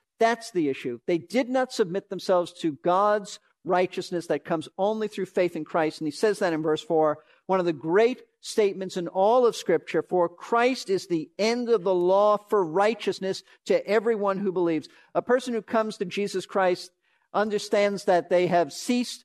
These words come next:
striving to be righteous and they accept the righteousness of Christ that's given to them as a gift.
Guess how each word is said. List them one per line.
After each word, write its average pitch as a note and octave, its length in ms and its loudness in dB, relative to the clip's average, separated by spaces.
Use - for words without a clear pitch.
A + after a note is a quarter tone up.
striving G#3 680 0
to G3+ 120 -6
be F3+ 200 -4
righteous F3 600 -2
and E3 220 -4
they E3 160 2
accept - 540 -2
the F3 80 -4
righteousness D#3+ 680 -4
of C3 160 -12
Christ C3+ 420 -6
that's D#3 200 -4
given D#3 320 -2
to D#3 120 -10
them C3+ 320 -6
as C#3+ 160 -6
a C#3+ 60 -6
gift. - 440 -12